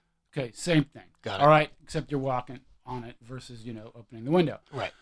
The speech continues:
Speaker 1: So I go, "Rip 'em down, make 'em a little proud, two and a half, because the stucco is gonna be about an inch."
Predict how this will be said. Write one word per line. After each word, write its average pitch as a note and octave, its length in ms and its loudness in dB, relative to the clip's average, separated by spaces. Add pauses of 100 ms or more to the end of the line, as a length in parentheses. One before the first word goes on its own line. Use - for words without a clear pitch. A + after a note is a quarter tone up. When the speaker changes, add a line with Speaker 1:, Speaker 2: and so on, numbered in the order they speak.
(120)
Speaker 1:
So F#3 160 6
I F3+ 40 12
go, F3+ 140 6
"Rip A#3+ 260 8
'em A#3 140 10
down, C#3+ 520 8 (520)
make F3 280 6
'em G3+ 120 6
a F#3+ 40 6
little F#3 200 8
proud, D3 460 8
two D#3+ 180 2
and D3+ 80 6
a C3+ 60 0
half, C#3+ 360 0
because C3+ 280 -2
the A#2 80 -12
stucco E3 400 2
is C#3 100 2
gonna C3+ 200 -4
be B2+ 160 -6
about A#2 260 -10
an C#3 80 0
inch." F#3+ 420 4